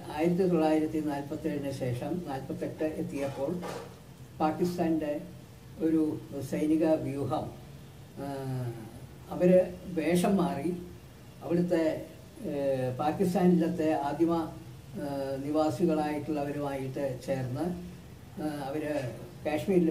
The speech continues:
പ്രവേശിക്കുകയും അവര് കൊള്ളയും കൊലയും എല്ലാം നടത്തി മുന്നോട്ട് വരികയും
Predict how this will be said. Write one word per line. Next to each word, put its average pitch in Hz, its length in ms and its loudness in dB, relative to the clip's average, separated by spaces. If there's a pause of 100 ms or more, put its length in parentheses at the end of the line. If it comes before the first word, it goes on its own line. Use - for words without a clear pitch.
പ്രവേശിക്കുകയും 147 840 -2 (600)
അവര് 151 200 -2 (120)
കൊള്ളയും 160 460 6
കൊലയും 156 340 2 (160)
എല്ലാം 143 300 -4
നടത്തി 135 340 -4 (140)
മുന്നോട്ട് 139 480 -6 (240)
വരികയും 127 440 -4